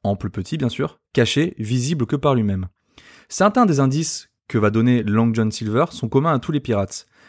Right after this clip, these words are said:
Dès qu'un indice est donné, l'on va l'annoter sur la grande carte de l'île au centre de la table. Un exemple, si Long John donne comme indice,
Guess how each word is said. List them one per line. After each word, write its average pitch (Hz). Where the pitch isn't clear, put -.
Dès 123
qu'un 123
indice 110
est 101
donné, 107
l'on 110
va 104
l'annoter 139
sur 127
la 107
grande 123
carte 135
de 104
l'île 117
au 98
centre -
de 101
la 95
table. 90
Un 95
exemple, 120
si -
Long 151
John 135
donne 123
comme 113
indice, 120